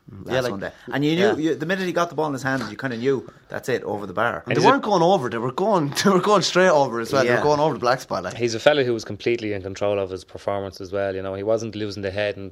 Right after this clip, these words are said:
Speaker 3: you know, fist pumping the sky or anything. Like, he knew exactly what he was going to do, and he was just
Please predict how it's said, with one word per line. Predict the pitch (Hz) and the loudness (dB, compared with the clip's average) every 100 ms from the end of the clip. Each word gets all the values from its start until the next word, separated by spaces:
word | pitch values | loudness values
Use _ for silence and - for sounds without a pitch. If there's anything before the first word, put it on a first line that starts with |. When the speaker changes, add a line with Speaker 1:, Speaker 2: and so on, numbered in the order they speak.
| _ 131 | _ -8
Speaker 3:
you | |
know, | 95 | -8
fist | - 117 - | -2 -2 0
pumping | 117 107 104 | -4 -4 -6
the | 92 | -8
sky | - 101 98 | -2 -2 0
or | 95 | -2
anything. | 101 98 95 | -4 -6 -6
Like, | 95 95 | -8 -6
he | 101 | -8
knew | 104 117 107 | -4 -2 -2
exactly | 98 107 104 98 | -2 -4 -4 -4
what | 104 101 | -4 -2
he | |
was | 95 | -4
going | 92 95 90 | -4 -6 -8
to | 90 | -8
do, | 98 98 92 | -6 -4 -6
and | 92 | -8
he | |
was | 90 | -12
just | 90 107 - | -6 -6 -6